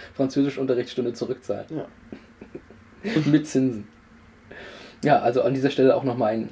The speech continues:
Speaker 1: herzliches Dankeschön an Zinedine Zidane für diesen Quiz-Sieg. Obwohl du wenig dafür konntest und eigentlich du nie das gemacht hast, was ich dir da gesagt habe.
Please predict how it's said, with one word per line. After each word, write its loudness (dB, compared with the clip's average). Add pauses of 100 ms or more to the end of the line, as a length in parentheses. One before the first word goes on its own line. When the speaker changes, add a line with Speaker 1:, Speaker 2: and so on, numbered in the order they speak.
(140)
Speaker 1:
herzliches -8
Dankeschön -6
an -4
Zinedine -4
Zidane -4
für -4
diesen -8
Quiz-Sieg. -8 (800)
Obwohl 6
du -2 (160)
wenig 0
dafür 2
konntest -4
und -12
eigentlich -6 (500)
du -6
nie -2
das 4
gemacht 0
hast, -8
was -2
ich -10
dir -4
da -4
gesagt -10
habe. -16